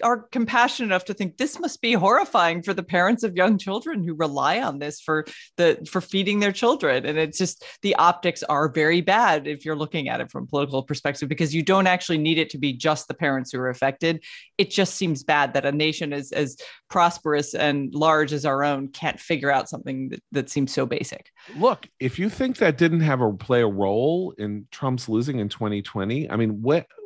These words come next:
Speaker 2: when in the summer of twenty twenty, supermarket shelves were often bare,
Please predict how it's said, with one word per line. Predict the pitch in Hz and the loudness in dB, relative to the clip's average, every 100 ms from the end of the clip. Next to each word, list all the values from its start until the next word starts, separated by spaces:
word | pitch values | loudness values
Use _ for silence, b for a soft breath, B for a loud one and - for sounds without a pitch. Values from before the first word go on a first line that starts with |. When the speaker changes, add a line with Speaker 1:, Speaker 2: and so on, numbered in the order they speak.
| - | -14
Speaker 2:
when | 107 120 156 196 202 208 - _ _ _ _ _ _ _ _ _ _ _ _ _ _ _ _ | -4 2 4 4 2 0 -4 _ _ _ _ _ _ _ _ _ _ _ _ _ _ _ _
in | 147 175 | 0 2
the | 202 | 2
summer | - 196 208 180 | 2 2 2 2
of | 123 | 0
twenty | - 156 135 131 | -2 -6 -6 -6
twenty, | - 208 196 95 107 | -8 -6 -6 -8 -10
supermarket | - 196 202 202 160 120 113 - | -6 -2 0 2 4 4 0 -4
shelves | - 95 82 110 107 | 0 2 2 -4 -6
were | 107 | -2
often | 76 123 - 127 | 0 0 -2 -4
bare, | 127 190 220 - | -2 -2 -4 -8